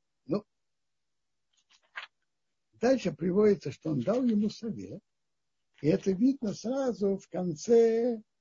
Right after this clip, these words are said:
э, прямо в следующем отрывке там. «Я тебе дам совет». Ну, какой совет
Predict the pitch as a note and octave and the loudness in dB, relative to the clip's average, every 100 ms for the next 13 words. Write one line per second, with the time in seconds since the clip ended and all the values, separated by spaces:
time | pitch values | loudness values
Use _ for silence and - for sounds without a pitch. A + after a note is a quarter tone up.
0 | _ _ - F3 D#3 _ _ _ _ - | _ _ -4 -2 -2 _ _ _ _ -20
1 | - _ - F#3+ A3+ G#3+ D#3+ G3 G3+ F#3 | -20 _ 4 8 10 8 6 6 8 8
2 | F3 - D#3+ D3 C3+ C#3+ - - - - | 4 2 2 2 0 -4 -6 -18 -18 -20
3 | _ _ _ _ _ _ _ _ _ _ | _ _ _ _ _ _ _ _ _ _
4 | _ _ _ _ _ F#3+ C4 - A3 G#3 | _ _ _ _ _ 6 6 6 10 10
5 | C#3+ F3+ F3+ - A#2+ F2+ - _ _ _ | 10 4 4 -6 -8 -10 -18 _ _ _
6 | A#2 C#3 _ - - F3 - C3 D3 D#3+ | -10 -10 _ -6 2 2 4 6 8 8